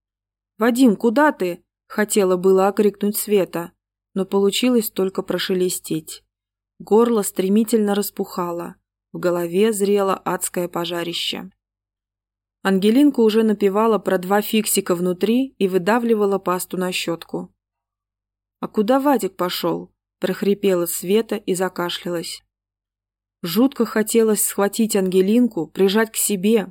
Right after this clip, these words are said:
поцеловать, но какое-то странное чувство не давало это сделать. Будто сейчас не время,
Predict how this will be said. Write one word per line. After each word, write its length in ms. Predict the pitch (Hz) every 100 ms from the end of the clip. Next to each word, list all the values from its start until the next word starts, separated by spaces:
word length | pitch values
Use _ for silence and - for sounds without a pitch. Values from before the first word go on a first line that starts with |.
| -
поцеловать, 840 | 190 - 208 202 202 233 226 - _ - - _ _ _ -
но 120 | 202
какое-то 480 | 220 214 277 262 220
странное 640 | - 233 247 233 196 190
чувство 520 | 180 - 254 - -
не 160 | 202 208
давало 480 | 196 214 220 208 185
это 220 | 170 170
сделать. 640 | 160 160 165 160 - - _ _ _ _ _
Будто 340 | 180 220 - 214
сейчас 480 | - 220 - 240 233
не 140 | 233
время, 580 | 220 220 180 170 -